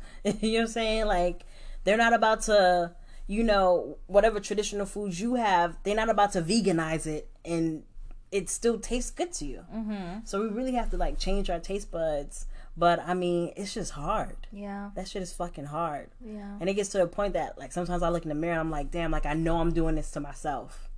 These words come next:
Speaker 2: Yeah, that's true.
Speaker 1: But how do you stop?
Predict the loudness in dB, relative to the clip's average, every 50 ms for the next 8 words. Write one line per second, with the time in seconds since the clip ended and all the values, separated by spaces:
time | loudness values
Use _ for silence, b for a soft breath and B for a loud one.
0 | -14 -12 -4 2 4 6 6 6 8 6 6 6 4 0 -6 -4 0 2 2 2
1 | 2 0 -2 -4 -6 -10 -14 -18 -20 -20 -20 -20 -18 -18 -16 -16 -14 -10 -8 -6
2 | -6 -4 -2 0 2 2 2 0 0 -2 -4 -4 -4 -4 -6 -6 -10 -12 -10 -8
3 | -6